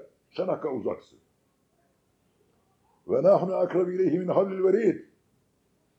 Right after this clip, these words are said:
"Biz size," burada tazim için,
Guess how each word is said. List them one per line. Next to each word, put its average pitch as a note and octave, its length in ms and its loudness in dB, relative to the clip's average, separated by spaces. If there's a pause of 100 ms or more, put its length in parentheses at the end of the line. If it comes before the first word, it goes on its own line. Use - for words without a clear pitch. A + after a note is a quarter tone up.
(680)
"Biz - 320 -2
size," G3+ 680 4 (960)
burada C#3 280 0
tazim C#3 500 -2
için, - 300 -10